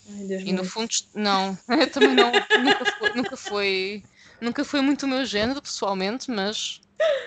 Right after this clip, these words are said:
Speaker 2: e eu pessoalmente também não, não tenho essa capacidade mental, nunca
Speaker 1: Sim,
Speaker 2: tive.
Speaker 1: sou, sou capaz de uma semaninha, uma semaninha
Speaker 2: A,
Speaker 1: longe,
Speaker 2: a mim já me
Speaker 1: ótimo.
Speaker 2: custa. A mim,
Speaker 1: Ai, eu
Speaker 2: digo por
Speaker 1: gosto.
Speaker 2: experiên-,
Speaker 1: Uma
Speaker 2: não, eu digo
Speaker 1: semaninha
Speaker 2: por
Speaker 1: gosto.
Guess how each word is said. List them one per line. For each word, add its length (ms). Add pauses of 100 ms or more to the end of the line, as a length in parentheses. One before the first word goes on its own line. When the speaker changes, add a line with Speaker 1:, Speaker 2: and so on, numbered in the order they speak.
(200)
Speaker 2:
e 160
eu 80 (100)
pessoalmente 480
também 220
não, 420
não 320
tenho 240
essa 220
capacidade 580
mental, 480 (140)
nunca 240
Speaker 1:
Sim, 60
Speaker 2:
tive. 160
Speaker 1:
sou, 200 (260)
sou 180
capaz 380
de 60
uma 80
semaninha, 560
uma 120
semaninha 540
Speaker 2:
A, 40
Speaker 1:
longe, 300
Speaker 2:
a 40
mim 140
já 140
me 80
Speaker 1:
ótimo. 100
Speaker 2:
custa. 400 (540)
A 100
mim, 220
Speaker 1:
Ai, 120
eu 40
Speaker 2:
digo 140
por 60
Speaker 1:
gosto. 220
Speaker 2:
experiên-, 260
Speaker 1:
Uma 100
Speaker 2:
não, 220
eu 80
digo 120
Speaker 1:
semaninha 0
Speaker 2:
por 20
Speaker 1:
gosto. 120